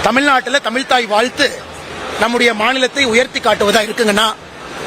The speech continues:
அதனால், ஆளுநர் அவர்களை பொறுத்தவரை தமிழ்த்தாய் வாழ்த்துக்கு எல்லா இடத்திலும் மரியாதை கொடுக்கறாங்க.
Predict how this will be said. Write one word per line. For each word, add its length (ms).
அதனால், 340
ஆளுநர் 400
அவர்களை 340
பொறுத்தவரை 680
தமிழ்த்தாய் 480
வாழ்த்துக்கு 540
எல்லா 320
இடத்திலும் 380
மரியாதை 360
கொடுக்கறாங்க. 600